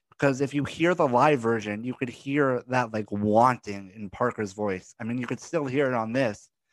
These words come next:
but it's far, far more moving on the live version than it is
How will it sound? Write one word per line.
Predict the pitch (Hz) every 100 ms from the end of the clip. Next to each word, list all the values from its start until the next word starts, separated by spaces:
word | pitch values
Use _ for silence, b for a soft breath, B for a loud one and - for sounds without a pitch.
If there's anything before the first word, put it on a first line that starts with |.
| _ _ _
but | 131 131
it's | - 131 - - _ _ _ _ _ _
far, | - 156 143 135
far | - 139 139
more | 135 127
moving | 120 120 123 113 107
on | 120 113
the | 107 104
live | 101 113 123 110
version | 107 107 107
than | 107 107
it | 107
is | - 117 107